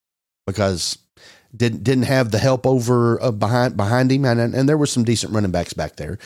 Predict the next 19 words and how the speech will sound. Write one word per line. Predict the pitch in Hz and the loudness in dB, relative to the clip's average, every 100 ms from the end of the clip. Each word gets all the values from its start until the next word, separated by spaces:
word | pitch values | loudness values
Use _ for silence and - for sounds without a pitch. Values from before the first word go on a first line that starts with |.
| - - | -20 -4
There | 156 | 0
was | 139 | 0
no | 123 117 | 2 2
Emmitt | 107 90 | 2 -2
Smiths. | - 90 87 | -4 -4 -2
There | 117 | 0
were | 139 | 2
no | 131 | 2
Tony | 120 123 110 | 2 0 0
Dorsetts. | 98 85 - 98 - - - _ _ _ | -2 -4 -4 -6 -8 -10 -12 _ _ _
I | 117 | 0
wouldn't | 123 127 | 2 2
even | 110 | 0
call | 107 120 127 120 - _ | 0 0 0 -2 -6 _
many | 131 147 117 | 0 2 2
of | 117 | 2
them | 120 | 0
Don | 110 127 123 | 0 0 0
Perkins. | 147 151 - - | -2 -4 -8 -14